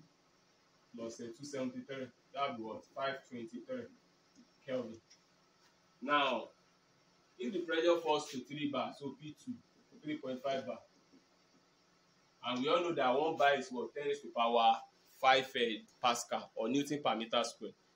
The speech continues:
So ẹ ká wo bá ṣe máa ṣe é sìn. Wọ́n ní find the final temperature. But ẹ ń kọ́ sáré ṣe àwọn nǹkan kan tí ò ní ìtumọ̀, ó ní ìtumọ̀, but ẹ jẹ́ kí ká sáré ṣe mass of the air tó wà nínú ẹ̀. Because air is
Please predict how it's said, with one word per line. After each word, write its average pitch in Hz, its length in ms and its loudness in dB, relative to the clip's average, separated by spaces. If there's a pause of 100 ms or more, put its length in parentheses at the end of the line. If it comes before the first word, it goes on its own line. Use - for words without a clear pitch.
(120)
So - 160 0
ẹ 143 200 10
ká 143 140 6
wo 135 140 2
bá 131 180 4
ṣe 123 140 -6
máa 127 160 -2
ṣe 143 180 -6
é 143 40 -8
sìn. 120 180 -12
Wọ́n 151 140 -2
ní 165 120 -4
find 156 240 -4
the 123 60 -8
final 127 340 -4
temperature. 120 540 -12 (640)
But 139 280 4 (320)
ẹ 160 220 -6
ń 151 80 -8
kọ́ 170 160 -2
sáré 165 260 0
ṣe 151 240 -4
àwọn 131 320 0
nǹkan 135 220 -4
kan 135 260 -4
tí - 140 -14
ò 156 100 -2
ní - 140 -2
ìtumọ̀, 233 340 -14
ó 107 260 -10
ní 170 120 -6
ìtumọ̀, 127 320 -10
but 220 160 -12
ẹ 254 80 -8
jẹ́ - 100 -2
kí - 140 -8
ká - 180 0
sáré 294 300 -4
ṣe 262 320 -10 (460)
mass 160 300 -4
of 120 220 -4
the 113 300 -4 (560)
air 123 320 -4 (180)
tó 139 60 -2
wà 135 260 -2
nínú 120 220 -4
ẹ̀. - 40 -14 (460)
Because 147 480 -2
air 175 220 8
is - 260 -6